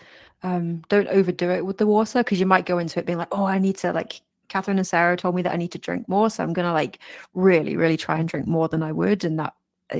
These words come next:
then you're gonna have to, like, try and go away in the middle of a game on your roller skates to go to the bathroom 'cause you need to pee every five minutes. Um, but yeah, like, like Sarah says, don't,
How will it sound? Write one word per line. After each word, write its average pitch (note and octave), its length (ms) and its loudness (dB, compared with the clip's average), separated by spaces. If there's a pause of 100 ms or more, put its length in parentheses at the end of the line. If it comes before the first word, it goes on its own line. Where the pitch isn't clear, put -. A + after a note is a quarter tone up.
(120)
then E3+ 220 0
you're D#3+ 100 0
gonna D#3+ 160 -2
have E3 180 -6
to, E3 100 -8
like, D#3+ 320 -4
try E3+ 180 -2
and D#3+ 240 -2
go E3 160 2
away D#3+ 160 2
in D#3+ 80 0
the E3 60 0
middle E3 180 0
of D#3 80 -2
a E3 40 0
game E3 240 -2
on D#3+ 120 -2
your D#3+ 100 -2
roller E3 260 2
skates - 320 -4
to D#3+ 80 -6
go E3 80 0
to - 100 -10
the - 60 -8
bathroom G3 400 0
'cause - 140 -10
you E3+ 40 0
need D#3+ 120 -2
to - 60 -16
pee F3 180 0
every D#3 180 0
five D#3+ 280 -2
minutes. G3+ 380 -2 (540)
Um, D#3+ 400 4 (140)
but F3+ 180 4
yeah, D#3 260 4
like, - 320 -6
like D#3 200 -4
Sarah D#3 240 -2
says, D#3 360 -4
don't, D#3+ 300 0